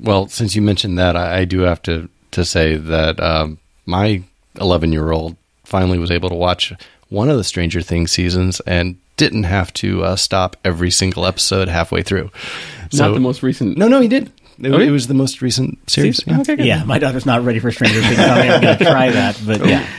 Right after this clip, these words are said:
Speaker 2: So, um, if you didn't know, and even if you did know, at Netflix, if you go to netflix dot com, you log into your account, and you can actually go and find viewing activity, so you can see what you've watched.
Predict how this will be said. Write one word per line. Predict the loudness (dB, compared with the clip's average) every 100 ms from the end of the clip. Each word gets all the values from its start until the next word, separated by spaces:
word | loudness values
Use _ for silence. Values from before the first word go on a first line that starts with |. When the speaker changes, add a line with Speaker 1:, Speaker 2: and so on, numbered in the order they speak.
| -16 -4
Speaker 2:
So, | 0 0 0 -2
um, | 0 2 0 -4 -12 _ _ _ _ _
if | 2 2 0
you |
didn't | -2 -2 0 0
know, | -2 -6 -8 -8 -12
and | -4 0
even | 0
if | -2
you | -2
did | -2
know, | -4 -8 -12 -14 _ -20 _ -8
at | -6 0
Netflix, | 0 0 -4 -6 -8
if | -6
you | -2
go |
to | 0
netflix | 0 -2 -4
dot | -2 -2
com, | -2
you | -2
log | 0 0
into | -2
your | -4
account, | -6 -8 -10 -20 -14
and | -4 0
you | 0
can | 0 -2
actually | -2 -2
go | 0 0 -2
and | -4 -8
find | -4 -2 0 -2 -4 -12
viewing | -2 0 0 -2
activity, | -12 -6 -6 -6 -10
so | -2
you | 0
can | 0
see | 0 0
what | 2
you've | 0 0
watched. | -2 -4 -12